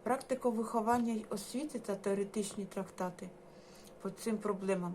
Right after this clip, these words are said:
торкаються тільки привілегійованого класу рабовласницького суспільства,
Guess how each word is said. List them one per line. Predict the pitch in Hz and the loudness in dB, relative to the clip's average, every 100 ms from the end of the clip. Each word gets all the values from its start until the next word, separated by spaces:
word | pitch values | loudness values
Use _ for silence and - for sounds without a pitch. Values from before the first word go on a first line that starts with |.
| - | -2
торкаються | 190 185 214 254 269 - 202 | -2 6 8 8 4 -4 -6
тільки | - 233 - | -4 -4 -4
привілегійованого | 208 202 202 202 202 202 196 185 196 220 233 214 202 196 | -4 0 0 0 0 0 -2 0 0 2 0 0 -2 -4
класу | 190 214 214 196 | -2 -2 0 -2
рабовласницького | 185 185 185 185 - 190 214 - 208 - 196 190 185 - - - - - - | 0 -2 -4 -6 -2 0 0 0 -8 -6 -4 -4 -6 -12 -18 -18 -16 -16 -6
суспільства, | - 202 - - 190 170 - - 170 | 0 0 0 -2 -2 -2 -6 -4 -4